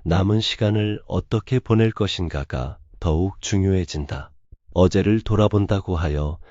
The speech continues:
지식이 늘어나지는 않으나 얼마나 어리석었는지는 깨달을 수 있다는 정약용의 말처럼 과거를 반성하며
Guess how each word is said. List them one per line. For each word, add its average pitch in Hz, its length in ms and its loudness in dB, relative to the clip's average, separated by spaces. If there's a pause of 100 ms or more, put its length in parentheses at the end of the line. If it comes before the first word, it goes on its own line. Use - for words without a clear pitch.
지식이 104 540 -2
늘어나지는 101 720 0
않으나 76 520 -2 (720)
얼마나 95 480 2
어리석었는지는 90 1200 -2 (140)
깨달을 120 420 0
수 - 180 -6
있다는 90 640 -2
정약용의 98 640 2
말처럼 73 680 -4 (420)
과거를 101 520 2
반성하며 78 920 -2